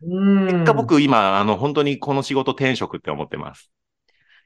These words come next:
Speaker 1: いや、あの、私も、なんていうのかな、常松さん見てると理学療法士より作業療法士でよかったんじゃないかなって、
Speaker 2: <laughs> あ、
Speaker 1: なんか、
Speaker 2: そうですか。
Speaker 1: げ-、言語聴覚士とかにもなればよかったんじゃないって。
Speaker 2: ああ、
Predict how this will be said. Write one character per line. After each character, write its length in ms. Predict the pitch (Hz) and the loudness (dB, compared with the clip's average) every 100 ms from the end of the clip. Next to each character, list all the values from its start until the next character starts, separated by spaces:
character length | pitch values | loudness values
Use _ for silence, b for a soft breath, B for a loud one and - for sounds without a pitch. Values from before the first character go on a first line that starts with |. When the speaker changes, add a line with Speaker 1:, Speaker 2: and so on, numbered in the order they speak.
| _ | _
Speaker 1:
い 60 | 226 | 2
や、 220 | 208 - | 2 4
あ 80 | 208 | 2
の、 160 | 202 196 | 4 2
私 340 | 185 285 - | 0 -4 -4
も、 760 | 285 269 269 247 240 233 226 - | 2 4 6 4 4 4 4 2
な 140 | 185 196 | -2 -4
ん 40 | |
て 80 | 165 | -4
い 40 | |
う 20 | |
の 80 | 139 | -6
か 100 | 135 | -6
な、 360 | 135 131 117 - | -6 -6 -8 -12
常 200 | - 277 | -4 0
松 180 | 302 247 | 0 -2
さ 120 | 170 | -2
ん 40 | 151 | -2
見 80 | |
て 100 | 160 | -2
る 100 | 147 | -2
と 80 | 139 | -2
理 120 | 143 | -2
学 200 | 175 208 | -2 -2
療 120 | 214 220 | -2 -2
法 100 | 214 | -2
士 80 | |
よ 60 | 160 | -4
り 60 | - | -4
作 160 | 160 | -4
業 80 | 190 | -2
療 120 | 190 | -4
法 80 | 190 | -4
士 80 | 151 | -4
で 60 | |
よ 80 | 143 | -2
か 100 | 151 | -2
っ 60 | 147 | -4
た 80 | 143 | -8
ん 20 | |
じ 60 | 135 | -8
ゃ 40 | |
な 100 | 135 | -8
い 60 | 135 | -8
か 100 | 127 | -4
な 180 | 135 | -2
っ 180 | 143 - - | -2 -6 -2
て、 280 | 165 151 - | 0 0 -4
Speaker 2:
<laughs> 40 | - | -8
あ、 360 | 170 - - - | -2 -2 -2 -8
Speaker 1:
な 100 | 226 | -2
ん 40 | |
か、 160 | 220 156 | 0 2
Speaker 2:
そ 60 | - | 2
う 0 | |
で 100 | 113 | 0
す 100 | - | -4
か。 100 | - | -2
Speaker 1:
げ-、 140 | 403 403 | -2 -2
言 360 | 202 175 392 427 | -2 4 4 6
語 120 | 453 | 4
聴 240 | 453 440 427 | 6 6 6
覚 220 | 415 403 | 4 0
士 80 | - | 0
と 100 | 226 | 2
か 80 | |
に 80 | 196 | 4
も 100 | 170 | 4
な 120 | 175 | 6
れ 60 | 196 | 6
ば 100 | 160 | 4
よ 60 | 165 | 4
か 100 | 165 | 2
っ 60 | |
た 80 | 156 | 0
ん 40 | |
じ 60 | 139 | -2
ゃ 20 | |
な 140 | 139 160 | -2 -2
い 40 | |
っ 100 | 160 | -2
て。 360 | - 113 - - _ _ _ _ | -4 -4 -6 -14 _ _ _ _
Speaker 2:
あ 160 | - - | -10 0
あ、 500 | 127 147 156 147 | 2 4 4 2